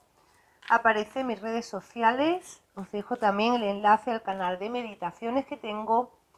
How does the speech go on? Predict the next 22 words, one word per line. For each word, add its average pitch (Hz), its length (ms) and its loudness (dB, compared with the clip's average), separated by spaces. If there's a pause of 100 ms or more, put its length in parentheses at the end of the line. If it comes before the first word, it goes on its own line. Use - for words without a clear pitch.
(420)
y 247 120 -2
el 240 120 0
enlace 214 720 -4
al 202 180 -10
canal 196 360 -4
donde 202 260 -6
participo 262 880 2 (160)
de 226 80 -4
investigación 226 840 -8
paranormal. 170 760 -8 (1600)
Y 254 100 -6
deciros 311 760 2
que, 285 520 -6 (220)
bueno, 262 280 -2
que 208 100 -10
os 190 100 -10
suscribáis, 269 920 2
que 180 200 -14
deis 208 320 -8
like 202 340 -6
al 175 140 -4
vídeo 277 500 2